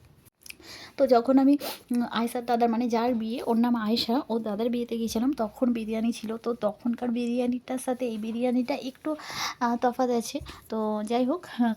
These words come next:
তো নাহলে ঠিকঠাকই আছে। আর দেখো, এখানে কিন্তু, আহ, মানে এই, ও, আমার হাজব্যান্ড বলছে, "একটু খাই।"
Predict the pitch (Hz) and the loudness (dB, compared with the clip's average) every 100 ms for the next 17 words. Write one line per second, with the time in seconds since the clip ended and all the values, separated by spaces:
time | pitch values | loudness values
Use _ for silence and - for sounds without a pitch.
0 | - 220 208 202 - _ 233 233 302 330 | -2 -6 -4 -6 -10 _ -2 0 0 0
1 | 240 - 220 214 202 190 190 - - - | -4 -2 -4 -4 -6 -6 -12 -14 -16 -18
2 | - 208 202 208 208 - 214 - 233 214 | -10 -6 -4 -4 -2 -2 -2 -2 -4 -2
3 | 226 226 233 226 247 254 - - - 220 | -2 -2 -2 -2 -4 -10 -16 -18 -8 -4
4 | 214 220 220 214 208 202 - 233 220 208 | -2 -2 -2 -2 -2 -4 -4 -2 0 0
5 | 196 - - 220 214 214 226 233 214 226 | -2 -6 -10 -6 -4 -2 -2 -2 -2 -2
6 | 240 233 240 214 233 - 226 | -2 -2 -2 -4 -10 -4 -4